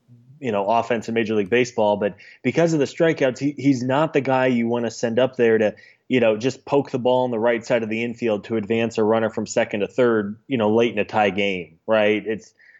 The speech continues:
I think in that sense, it's just tough to really send him up there 'cause, you know, seventy, seventy-five, or, you know, seventy percent of the time or so, he's not even, he's gonna strike out. So, or he's,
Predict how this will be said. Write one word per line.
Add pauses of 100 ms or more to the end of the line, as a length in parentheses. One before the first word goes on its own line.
I
think
in
that
sense,
it's
just
tough
to
really
send
him
up
there
'cause, (560)
you
know,
seventy,
seventy-five,
or, (140)
you
know,
seventy
percent
of
the
time
or
so,
he's
not
even, (140)
he's
gonna
strike
out.
So,
or
he's,